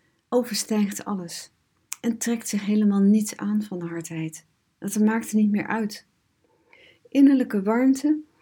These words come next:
is een frequentie waar je in kunt zitten. Het is wat de Tao de weg noemt en wat andere tradities het bestaan zelf noemen.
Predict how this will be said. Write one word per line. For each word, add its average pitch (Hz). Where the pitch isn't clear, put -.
is 208
een 196
frequentie 220
waar 185
je 170
in 220
kunt 190
zitten. 160
Het 233
is 233
wat 214
de 208
Tao 196
de 185
weg 196
noemt 160
en 226
wat 214
andere 233
tradities 202
het 196
bestaan 185
zelf 185
noemen. 156